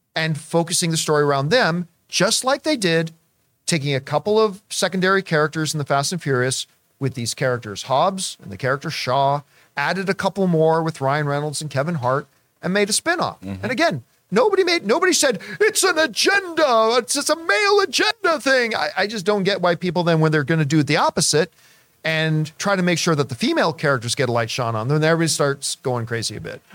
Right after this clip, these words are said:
Speaker 2: I, I'm gonna be serious. Um, I'm down for this, really. If there's Brie Larson, Michelle Ro-, Rodriguez,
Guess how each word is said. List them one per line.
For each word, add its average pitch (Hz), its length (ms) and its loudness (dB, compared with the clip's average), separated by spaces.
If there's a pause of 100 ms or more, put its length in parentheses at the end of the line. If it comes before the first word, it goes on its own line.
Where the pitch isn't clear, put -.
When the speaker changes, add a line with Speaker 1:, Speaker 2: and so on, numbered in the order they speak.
Speaker 2:
I, 165 300 2
I'm 147 140 -2
gonna 151 160 2
be 127 100 0
serious. 123 320 -2 (120)
Um, 107 300 2 (160)
I'm 175 160 0
down 135 220 2
for 113 100 -2
this, 101 320 -2
really. 123 280 2
If 107 160 2
there's 151 220 2
Brie 127 360 0
Larson, 117 500 2
Michelle 110 360 2
Ro-, 110 280 2
Rodriguez, 107 800 2